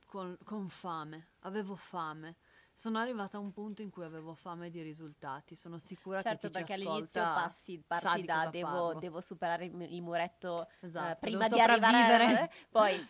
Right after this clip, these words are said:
Speaker 2: eh, prima di arrivare alla partenza, poi è la rope climb, poi sempre un ostacolo
Speaker 1: Sì.
Speaker 2: in più. Ogni volta avete sempre voglia di migliorare, di farlo, di sorpassare qualcosa in più. So fare tutti gli ostacoli, ok, punto a correre, eh, in age group, punto a fare top
Speaker 1: Esatto.
Speaker 2: cinquanta, venti,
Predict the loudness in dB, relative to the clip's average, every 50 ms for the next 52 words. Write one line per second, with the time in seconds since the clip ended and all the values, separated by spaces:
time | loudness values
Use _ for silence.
0 | -16 _ -16 -16 -10 -6 -4 -2 0 0 0 2 4 4 4 6 4 4 4 2
1 | 0 0 0 -2 -2 -2 -4 -2 0 2 2 2 2 2 2 2 4 2 0 0
2 | 2 4 4 2 2 0 -8 -6 -2 -2 -2 -2 -4 -2 0 2 2 2 0 -2
3 | -2 -2 -2 -2 -2 -2 -2 -2 -4 -4 -4 -4 -4 -2 -4 -4 -4 -4 -4 -6
4 | -6 -6 -2 0 2 0 2 0 -2 -2 -2 -6 -8 -12 -14 -10 -8 -6 -6 -6
5 | -6 -6 -4 -4 -2 0 2 2 2 2 2 -2 -6 -8 -8 -10 -12 -12 -12 -10
6 | -8 -6 -4 -4 -4 -4 -6 -10 -14 -10 -8 -8 -8 -8 -10 -10 -12 -12 -12 -10
7 | -10 -10 -10 -10 -12 -10 -8 -10 -8 -8 -10 -10 -10 -10 -10 -8 -10 -10 -8 -8
8 | -10 -10 -10 -20 -20 _ _ -6 -4 -4 0 2 2 0 0 -2 -8 -12 -16 -14
9 | -10 -10 -8 -8 -2 -2 0 -2 0 -4 -8 -8 -6 -8 -8 -8 -4 -2 -2 -2
10 | -2 -4 _ -10 -10 -8 -6 -6 -6 -4 -4 -4 -4 -4 -4 -4 -4 -4 -4 -6
11 | -6 -12 -20 _ _ -6 -4 -2 -2 -2 -2 -2 -4 -6 -4 -4 -4 -4 -6 -6
12 | -10 -12 -12 -12 -12 -12 -14 -16 -14 _ -10 -8 -6 -6 -6 -2 -2 -2 -2 -2
13 | -4 -6 -8 -8 -8 -10 -10 -10 -8 -2 -2 -2 -2 -2 -6 -8 -6 -4 -4 -4